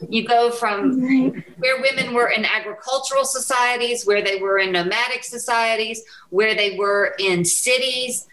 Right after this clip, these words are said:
Speaker 1: where they were when you had the monarchy. And you got to realize that we're talking primarily about, especially in the Hebrew Bible, not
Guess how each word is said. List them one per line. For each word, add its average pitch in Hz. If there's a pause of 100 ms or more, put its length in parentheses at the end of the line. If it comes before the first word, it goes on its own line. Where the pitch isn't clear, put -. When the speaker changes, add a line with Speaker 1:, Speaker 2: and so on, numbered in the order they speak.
(200)
Speaker 1:
where 208
they 196
were 196
when 196
you 190
had 180
the 180
monarchy. 233 (340)
And 233
you 240
got 269
to 240
realize 233
that -
we're 220
talking 220 (180)
primarily 220
about, 196 (280)
especially 233
in 196
the 190
Hebrew 262
Bible, 180 (500)
not 240